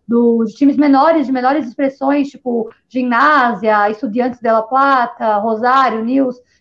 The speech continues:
que tão despontando, que lá na Argentina são considerados. Não lembro os nomes exatos agora, mas são jogadores assim que têm futuro e que podem vir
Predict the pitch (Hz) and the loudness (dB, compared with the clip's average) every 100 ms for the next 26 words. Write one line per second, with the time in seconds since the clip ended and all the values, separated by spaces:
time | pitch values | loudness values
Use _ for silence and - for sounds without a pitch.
0 | _ 277 320 320 392 381 339 294 277 277 | _ -10 0 0 0 -4 -2 0 2 2
1 | 311 349 330 277 277 294 285 277 269 269 | 2 0 -2 0 0 0 0 -2 -2 -4
2 | 269 294 294 330 311 294 262 247 294 339 | -4 -4 -4 -4 -2 0 0 2 0 -2
3 | - _ - - 285 370 370 359 339 214 | -10 _ -20 -4 2 4 2 2 -2 0
4 | 277 277 247 262 220 240 240 247 220 220 | 0 2 0 -4 -2 -2 -2 -4 -4 0
5 | 247 285 - _ _ 247 247 262 - 277 | 0 0 -6 _ _ -2 0 -2 -2 -2
6 | 254 269 262 247 247 247 254 262 254 285 | 0 -2 -2 -2 -2 -4 -6 -6 -6 -8
7 | - _ _ _ - 302 320 320 302 269 | -12 _ _ _ -2 0 0 -4 -2 -2
8 | 285 285 - 262 262 269 262 262 | -2 -4 -4 -2 -2 -2 -2 -6